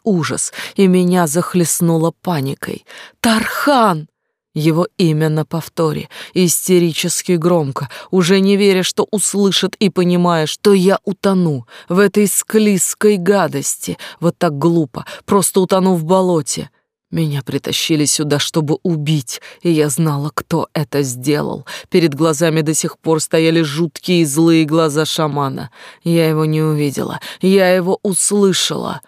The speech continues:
Топот копыт, быстрый, резкий и свист, а также лай псов и крик птицы. Раздался треск, вопли, чавканье.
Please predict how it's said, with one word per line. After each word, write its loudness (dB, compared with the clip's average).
Топот -6
копыт, -8
быстрый, 2
резкий 0
и 2
свист, 0
а -2
также 0
лай 2
псов -2
и 2
крик -4
птицы. -8
Раздался -4
треск, -6
вопли, -2
чавканье. -2